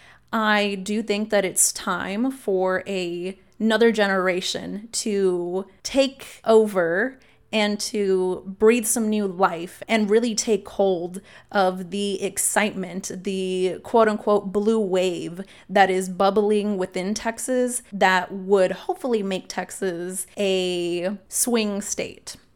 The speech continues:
And so that's really the pro that I can think of, is that I would be able to harness this new energy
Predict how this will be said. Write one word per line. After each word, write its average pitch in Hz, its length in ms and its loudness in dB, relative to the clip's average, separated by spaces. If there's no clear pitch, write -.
And 240 160 0
so 226 140 4
that's 294 400 -2
really 202 440 0
the 180 600 -4
pro 185 640 4
that 196 200 2
I 180 100 0
can 180 240 -6
think 156 260 -8
of, 160 360 -10
is 196 300 0
that 185 340 2
I 202 100 4
would 202 180 2
be 202 140 0
able 190 180 0
to 180 120 -6
harness 214 500 0
this 202 200 -2
new 185 120 -8
energy 214 720 -2